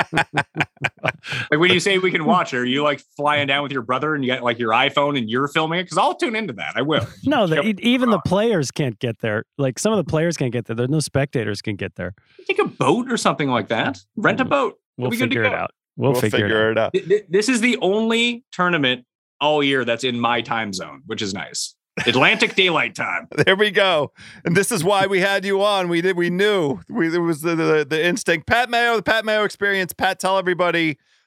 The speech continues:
Speaker 3: about the seventeen different things that you're doing right now. Football, hockey, baseball, all across,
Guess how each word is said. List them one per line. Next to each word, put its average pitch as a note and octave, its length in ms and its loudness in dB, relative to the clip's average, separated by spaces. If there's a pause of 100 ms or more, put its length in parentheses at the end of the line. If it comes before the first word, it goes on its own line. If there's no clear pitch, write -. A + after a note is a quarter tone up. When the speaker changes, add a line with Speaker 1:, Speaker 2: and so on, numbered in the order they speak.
Speaker 3:
about D#3+ 400 0 (320)
the D#3+ 240 0
seventeen F3 560 -2
different D#3+ 280 0
things D#3+ 220 0
that D3+ 100 4
you're C#3+ 120 4
doing D3 540 0
right B2+ 260 2
now. B2+ 340 2
Football, D#3+ 760 0
hockey, D3 460 -2
baseball, D3 800 0
all D#3 60 0
across, C#3+ 540 -4